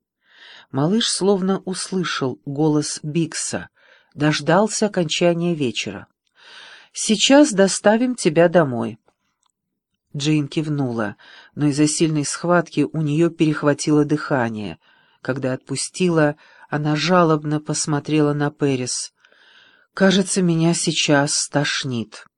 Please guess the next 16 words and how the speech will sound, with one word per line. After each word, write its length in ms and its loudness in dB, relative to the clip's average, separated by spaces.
У 60 -16
Пэрис 480 0
первые 440 2
роды 280 2
были 240 2
точно 580 -4
такие 560 0
же, 320 -4
с 220 -8
сильными 500 4
и 40 -12
частыми 600 2
схватками 800 0
и 160 -2
безудержной 1040 0
рвотой, 640 0